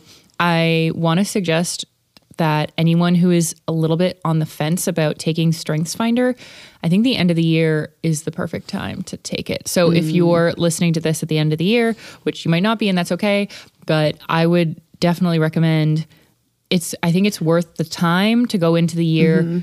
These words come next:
Speaker 1: having all of this knowledge and this language. Uh, and then, you know, my favorite thing is if the end of the year doesn't work, if you're looking for another milestone, your birthday is a great time also. <laughs>
Speaker 2: Mm-hmm.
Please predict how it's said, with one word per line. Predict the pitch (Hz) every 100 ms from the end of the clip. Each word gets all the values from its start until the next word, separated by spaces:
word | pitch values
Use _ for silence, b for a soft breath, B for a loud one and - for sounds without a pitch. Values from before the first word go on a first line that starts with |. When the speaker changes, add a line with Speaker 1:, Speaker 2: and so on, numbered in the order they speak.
| -
Speaker 1:
having | - 180 180 180 180 - -
all | 165 165
of | 160
this | 165 156 -
knowledge | 160 147 165 233 220
and | 185 165
this | 160
language. | 156 156 185 262 247 - B B B _ -
Uh, | 175 160 -
and | 180
then, | 180
you | 196
know, | 208 165 165
my | 175
favorite | 175 175 165 165
thing | 175 160 165
is | - 165 160 156 -
if | - 160
the | - 175
end | 190
of |
the | 208
year | 208 202
doesn't | 208 208
work, | 202 208 - B B
if | -
you're | 175
looking | 170 175 202
for | 185
another | 208 202 196
milestone, | 196 190 202 - 202 196 202
your | 156
birthday | - 151 160 - 240
is | 254 240
a |
great | 262 269 269
time | - 285 285
also. | 285 262 -
<laughs> | 285
Speaker 2:
Mm-hmm. | 254 254 247 247 233